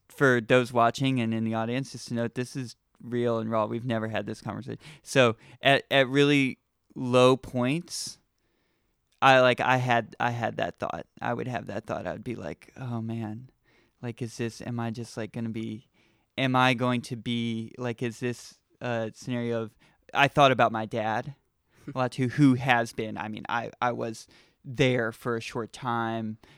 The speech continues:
but, like, my dad who's been with my mom through her, you know, this sixteen-year kind of slow health,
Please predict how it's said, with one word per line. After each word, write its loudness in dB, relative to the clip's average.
but, -6
like, -2
my -4
dad -2
who's -6
been -8
with -4
my -2
mom -4
through -6
her, -8
you -10
know, -8
this -14
sixteen-year -8
kind -14
of -16
slow -6
health, -10